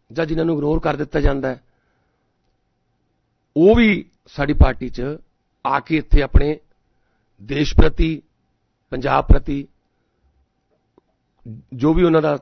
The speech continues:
ਸੁਪਨਾ ਹੈ ਜਾਂ ਜੋ ਉਹਨਾਂ ਨੇ ਕੋਈ ਉਲੀਕੇ ਨੇ ਨਕਸ਼ੇ, ਉਹ ਪੂਰੇ ਕਰ ਸਕਣ। ਦਲਵੀਰ ਗੋਲਡੀ, ਅਹ, ਸਟੂਡੈਂਟ ਪੋਲਿਟਿਕਸ 'ਚੋਂ ਆਏ ਨੇ, ਜੋ ਪੰਜਾਬੀ, ਪ-, ਪੰਜਾਬ ਯੂਨੀਵਰਸਿਟੀ ਚੰਡੀਗੜ੍ਹ 'ਚੋਂ। ਇੱਕ ਵਾਰ ਇਹ ਮੇਰੇ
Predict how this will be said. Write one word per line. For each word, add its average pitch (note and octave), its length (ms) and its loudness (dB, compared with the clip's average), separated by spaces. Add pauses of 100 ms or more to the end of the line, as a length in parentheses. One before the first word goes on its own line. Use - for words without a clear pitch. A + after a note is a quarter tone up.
(140)
ਸੁਪਨਾ C3+ 380 0
ਹੈ C3 120 -6
ਜਾਂ B2 160 -8
ਜੋ A#2 200 -8
ਉਹਨਾਂ A#2+ 180 -10
ਨੇ A#2 180 -14 (520)
ਕੋਈ A#2+ 220 -8 (120)
ਉਲੀਕੇ D3 400 -2
ਨੇ B2+ 220 -2 (680)
ਨਕਸ਼ੇ, B2+ 320 -2
ਉਹ C#3 320 -4 (120)
ਪੂਰੇ B2 200 -10
ਕਰ G2+ 140 -16
ਸਕਣ। - 320 -20 (340)
ਦਲਵੀਰ F3 260 4
ਗੋਲਡੀ, F#3+ 480 2 (160)
ਅਹ, C3 340 -6 (680)
ਸਟੂਡੈਂਟ D#3+ 360 -2
ਪੋਲਿਟਿਕਸ D#3+ 380 0
'ਚੋਂ D#3+ 160 -2
ਆਏ C3+ 100 -2
ਨੇ, D3+ 180 -4
ਜੋ C3 120 -14
ਪੰਜਾਬੀ, - 420 -12
ਪ-, B2 420 -14
ਪੰਜਾਬ C3+ 160 -4
ਯੂਨੀਵਰਸਿਟੀ C3+ 500 -10 (560)
ਚੰਡੀਗੜ੍ਹ B2 380 -10
'ਚੋਂ। C3+ 140 -18 (1300)
ਇੱਕ A#2 160 -8
ਵਾਰ F3 140 4 (960)
ਇਹ D#3+ 80 -4
ਮੇਰੇ E3 440 0